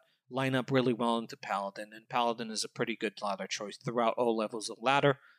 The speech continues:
And from a deck that looked insane to, "Okay, what's happening here?" to, "Oh, it's actually pretty good now." This is the story of Paladin so far. We'll see what happens next week. Maybe next week it'll be, it will look mediocre.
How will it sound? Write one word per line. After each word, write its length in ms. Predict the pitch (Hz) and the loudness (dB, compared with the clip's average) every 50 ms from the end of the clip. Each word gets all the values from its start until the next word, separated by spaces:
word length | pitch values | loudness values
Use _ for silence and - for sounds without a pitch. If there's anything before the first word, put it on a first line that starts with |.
| _ _ _ _ _ _ _ - | _ _ _ _ _ _ _ -6
And 640 | 127 131 131 127 123 123 123 120 123 120 120 117 - | -4 -2 -2 -2 -2 -2 -4 -4 -4 -6 -8 -8 -2
from 160 | - 120 123 | -2 0 2
a 40 | 127 | 4
deck 220 | 151 147 147 - | 4 2 4 4
that 120 | - 123 135 | 2 4 6
looked 300 | 180 - - - - - _ _ _ _ | 6 4 4 0 -8 -20 _ _ _ _
insane 640 | - 127 131 - - 269 277 269 262 254 262 254 226 - _ | -18 -6 0 4 6 8 8 8 6 6 4 2 0 -2 _
to, 440 | - 147 127 123 120 113 113 113 - _ | 4 6 8 8 6 6 2 0 2 _
"Okay, 340 | - 220 - - 240 214 202 | 4 4 6 8 8 8 8
what's 200 | 170 175 165 - | 8 6 6 6
happening 380 | 196 180 175 - 185 180 170 160 | 6 4 4 4 2 -2 2 4
here?" 260 | 170 165 175 175 165 | 6 8 8 8 6
to, 300 | - - 135 123 120 113 | 6 4 2 2 4 6
"Oh, 280 | - 269 311 269 - 185 | 8 8 8 8 8 6
it's 140 | 240 - - | 4 4 4
actually 300 | 233 233 - - 226 220 | 4 4 4 2 2 6
pretty 220 | - 220 220 220 | 6 4 4 8
good 240 | 208 214 220 202 185 | 8 8 8 8 8
now." 320 | 196 190 185 185 185 - - _ _ _ _ _ _ | 8 8 8 8 6 4 -2 _ _ _ _ _ _
This 160 | - 170 - | 0 4 6
is 140 | 185 156 143 | 6 6 6
the 80 | 151 139 | 6 4
story 320 | - - 139 131 127 120 | 6 8 8 10 10 8
of 80 | 120 - | 8 6
Paladin 360 | 135 117 117 117 113 113 113 | 6 6 6 4 2 0 0
so 220 | - - 135 139 | 2 4 4 4
far. 220 | - - 165 135 165 | 8 8 8 10 10
We'll 160 | 202 233 220 | 8 8 8
see 160 | - 226 220 | 6 6 6
what 160 | 214 208 202 | 8 8 8
happens 320 | 202 208 202 208 196 190 196 | 8 8 6 6 4 6 4
next 240 | 220 226 220 - | 4 4 4 6
week. 300 | 208 165 143 123 - - _ - - - - - _ | 6 6 6 6 4 0 _ -20 -18 -18 -18 -10 _
Maybe 180 | 151 165 175 190 | -4 0 2 4
next 240 | 196 208 214 - - | 4 6 6 6 8
week 200 | 208 196 190 190 | 8 8 10 10
it'll 180 | 185 190 185 | 10 10 10
be, 300 | 170 190 196 196 196 196 | 10 8 8 8 6 4
it 1400 | 196 190 190 196 - - - - _ _ _ _ _ _ _ _ _ _ _ _ _ _ _ _ _ _ _ _ 175 | 0 -2 -6 -12 -18 -20 -20 -20 _ _ _ _ _ _ _ _ _ _ _ _ _ _ _ _ _ _ _ _ 4
will 120 | 185 190 | 6 8
look 180 | 196 196 - - | 8 8 8 6
mediocre. 640 | 208 180 196 196 208 214 226 - - - 143 - | 4 6 8 10 10 10 10 10 6 4 4 4